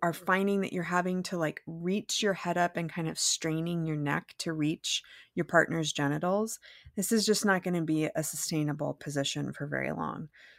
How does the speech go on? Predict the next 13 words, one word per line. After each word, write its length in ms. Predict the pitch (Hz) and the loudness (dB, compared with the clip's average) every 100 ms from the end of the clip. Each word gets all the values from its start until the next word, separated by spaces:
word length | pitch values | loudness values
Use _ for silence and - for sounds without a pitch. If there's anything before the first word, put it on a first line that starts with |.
| - | -4
So 220 | - 208 | 6 8
what 180 | 202 202 | 8 6
you're 140 | 220 | 6
gonna 160 | 226 226 | 6 6
wanna 300 | 226 240 233 | 6 6 4
try 260 | - 220 | 6 6
to 100 | 208 | 8
do 500 | 185 196 196 196 190 - | 2 4 4 6 2 0
is 380 | 175 165 160 - | 2 2 0 -4
prop 420 | - 170 165 - | 0 2 2 2
your 120 | 175 | -4
head 260 | 156 170 165 | -2 0 2
up 300 | 165 165 | 2 0